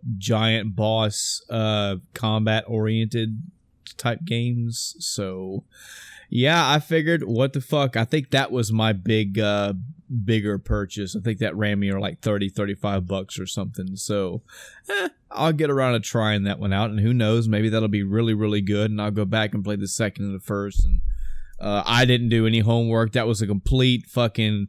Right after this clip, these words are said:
uh, shit out of my ass game to go buy. I didn't, I don't know if, if I need to play those in sequence or what, but either way,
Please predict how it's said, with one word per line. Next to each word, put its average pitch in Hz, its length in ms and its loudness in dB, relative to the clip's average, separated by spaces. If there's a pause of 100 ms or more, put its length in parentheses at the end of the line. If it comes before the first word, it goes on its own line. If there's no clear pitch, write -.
(460)
uh, 101 520 0 (120)
shit 113 300 0
out 113 100 4
of 110 80 2
my 107 180 2
ass 101 520 0 (280)
game 110 340 2
to 104 80 2
go 104 160 2
buy. 101 440 2
I 107 180 0
didn't, 110 180 2
I 117 140 2
don't 123 180 2
know 117 300 4
if, - 240 -4
if 110 160 -4
I 104 140 2
need 101 260 2
to 123 60 0
play 127 260 2
those 123 280 2
in 123 120 2
sequence 131 640 -4
or 92 180 -4
what, 123 460 0 (200)
but 101 420 -4 (460)
either 120 240 4
way, 101 300 -2